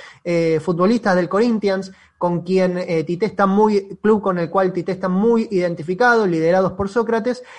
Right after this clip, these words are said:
y club del cual también está muy identificado, identificado, perdón, Lula da Silva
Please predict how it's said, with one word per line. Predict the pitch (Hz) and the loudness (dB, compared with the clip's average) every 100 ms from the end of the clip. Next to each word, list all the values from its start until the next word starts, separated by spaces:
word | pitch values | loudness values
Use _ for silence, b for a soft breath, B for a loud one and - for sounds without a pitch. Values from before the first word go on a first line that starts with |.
| B | B
y | 269 285 | 0 2
club | 294 311 320 214 | 4 2 2 0
del | 196 208 196 | 2 0 2
cual | 254 247 | 2 2
también | 226 233 | 0 -2
está | - 240 | 0 0
muy | 247 240 | 2 2
identificado, | 196 180 185 196 214 214 208 - 208 | 0 -2 -4 0 2 2 -2 -8 -2
identificado, | 190 185 175 190 185 208 208 185 | 0 0 -2 -4 0 0 0 0
perdón, | 180 202 196 | 0 0 0
Lula | 185 226 240 214 | 0 2 4 4
da | 180 - | 4 2
Silva | 262 208 165 165 185 | 0 4 4 4 2